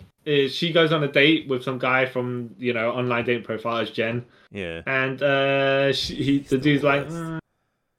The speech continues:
Speaker 1: gotta go, gotta go." I, yeah. And then she ends up paying the bill.
Speaker 2: Yeah, and
Speaker 1: Like,
Speaker 2: then on the
Speaker 1: she,
Speaker 2: way
Speaker 1: she
Speaker 2: out,
Speaker 1: just left. Yeah.
Speaker 2: and then on the way out, he goes, "Oh, she's like a New York Six," something like that. Like, kinda s-,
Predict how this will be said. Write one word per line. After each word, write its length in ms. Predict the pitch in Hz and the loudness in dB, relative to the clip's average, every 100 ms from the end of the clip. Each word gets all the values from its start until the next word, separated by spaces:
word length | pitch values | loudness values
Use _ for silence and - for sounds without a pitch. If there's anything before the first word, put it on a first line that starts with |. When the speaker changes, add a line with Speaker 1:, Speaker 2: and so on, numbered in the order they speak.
| _ | _
Speaker 1:
gotta 180 | 170 160 | 6 8
go, 380 | 147 139 135 135 | 10 10 10 10
gotta 220 | 147 127 | 8 6
go." 380 | 120 113 117 113 | 8 6 4 2
I, 200 | 92 104 | 0 -2
yeah. 540 | 101 101 95 92 95 101 | -4 -8 -10 -12 -14 -12
And 180 | 123 135 | -2 4
then 220 | 135 127 - _ _ _ | 4 2 -10 _ _ _
she 220 | - - 170 | 0 6 6
ends 140 | 147 | 6
up 120 | 131 | 4
paying 120 | 143 127 | 4 4
the 40 | |
bill. 380 | 123 175 302 - 170 - | 8 8 8 2 -12 -8
Speaker 2:
Yeah, 400 | - 92 82 80 | -4 -2 -4 -2
and 60 | 135 | 2
Speaker 1:
Like, 140 | 143 | 2
Speaker 2:
then 40 | |
on 40 | - | 2
the 80 | 180 | 2
Speaker 1:
she, 60 | |
Speaker 2:
way 80 | - | 6
Speaker 1:
she 80 | 190 | 8
Speaker 2:
out, 160 | 220 | 8
Speaker 1:
just 180 | 165 151 | 8 6
left. 340 | 147 170 185 - - _ | 6 6 4 -8 -18 _
Yeah. 260 | 151 117 104 - | 0 0 -4 -12
Speaker 2:
and 100 | 107 | -6
then 80 | 113 | -2
on 40 | |
the 40 | 117 | 2
way 140 | 120 | 4
out, 120 | 113 101 | 4 2
he 60 | |
goes, 140 | 107 110 | -2 2
"Oh, 220 | 113 98 | 2 2
she's 240 | - 113 117 | -2 -4 -2
like 180 | 107 | 0
a 280 | 113 107 101 | 0 -2 -2
New 180 | 104 113 | -6 -4
York 460 | 110 104 95 - - | -2 -2 -4 -8 -16
Six," 520 | - - 110 - - | -14 -12 -14 -14 -18
something 340 | - 185 147 123 | -4 -2 0 0
like 140 | 101 | 0
that. 220 | 95 92 | -2 -2
Like, 260 | 135 113 - | 0 0 -2
kinda 240 | - 135 | -10 -8
s-, 140 | 107 | -8